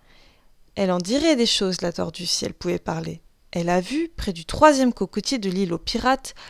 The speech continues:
le trésor de Félix le Magnifique. Il y avait là dix sabres ornés de rubis, des colliers de perles fines, des pièces d'or et trois barils de poudre à canon.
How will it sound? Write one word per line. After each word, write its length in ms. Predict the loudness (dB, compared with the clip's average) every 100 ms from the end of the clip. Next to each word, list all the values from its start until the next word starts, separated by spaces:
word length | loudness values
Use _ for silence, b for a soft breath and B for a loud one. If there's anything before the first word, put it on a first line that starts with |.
| -6
le 140 | -4
trésor 460 | -2 2 2 0 -4
de 100 | -8
Félix 480 | -4 0 0 0 -2
le 80 | 0
Magnifique. 600 | 0 0 -6 -10 -12 -14 B B B B B
Il 160 | 0 4
y 80 |
avait 220 | 6 8 6
là 200 | 6 -4
dix 220 | -2 -2
sabres 360 | 2 2 4
ornés 360 | 4 4 4 0
de 120 | -4
rubis, 420 | -2 0 0 -2 -6 -8
des 200 | -2 -2
colliers 380 | 4 6 6 4
de 100 | 0
perles 280 | 2 2 2
fines, 460 | -2 -2 0 -2 -8 -6
des 160 | -2 0
pièces 360 | 0 0 0
d'or 340 | 4 6 4 0
et 80 |
trois 320 | -8 2 4 6
barils 400 | 4 2 -2 -4
de 100 | -8
poudre 380 | -8 -2 0
à 100 | 0
canon. 220 | -4 -8